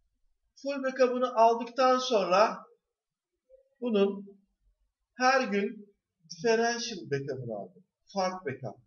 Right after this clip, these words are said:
Tamam? Mesela bakın, şurada bir full backup ol-, olursa durum şöyledir. Full backup ta en başa kadar yedeklemeyi yapar. Anlaşıldı mı? Full backup hep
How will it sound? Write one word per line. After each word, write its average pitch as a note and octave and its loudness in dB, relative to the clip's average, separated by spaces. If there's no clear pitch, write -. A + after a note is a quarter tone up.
Tamam? A3 -8
Mesela B3 2
bakın, B3+ 2
şurada C#4+ -4
bir - -8
full C4 0
backup A#3 4
ol-, G#3+ 2
olursa A#3+ 6
durum A3+ -2
şöyledir. G#3 2
Full A3+ -4
backup G#3 -2
ta G#3 2
en G#3+ 0
başa F#3+ -4
kadar F#3+ 0
yedeklemeyi E3 -6
yapar. C3 -4
Anlaşıldı D3 -10
mı? B2+ -12
Full C4 -6
backup A3 0
hep B3+ 2